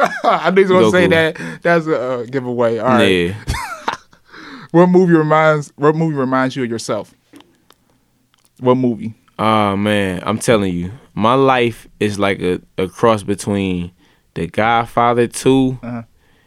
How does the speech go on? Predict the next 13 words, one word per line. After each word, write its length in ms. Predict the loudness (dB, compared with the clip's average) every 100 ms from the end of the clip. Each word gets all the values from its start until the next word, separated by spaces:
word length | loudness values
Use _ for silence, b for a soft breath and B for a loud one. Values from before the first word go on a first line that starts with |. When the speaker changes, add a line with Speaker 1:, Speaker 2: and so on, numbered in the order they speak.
| _ _ _ _ _ _ -2
Speaker 2:
Wolf 280 | 0 2
of 80 | 2
Wall 320 | 4 4 4
Street, 580 | 2 -2 0 0 -2 -8 _ b b _ _ _ _ _ _ _ _ _ _ _ _ _ _ _ _ _
Speaker 1:
Ooh. 160 | -18 -18 -20 _ _ _
Speaker 2:
and, 260 | -4 -2 0
like, 580 | 0 -2 -4 -8 -20 b b b b b b b _ _ _ _ _ _ _ _ _ _ _ _ _ _ _ _ _ _ _ _ -6
I 60 |
don't 240 | -4 -2 -2
know, 80 | -2
like, 180 | -2
a 60 | -4
black, 460 | -4 -2 -2 -2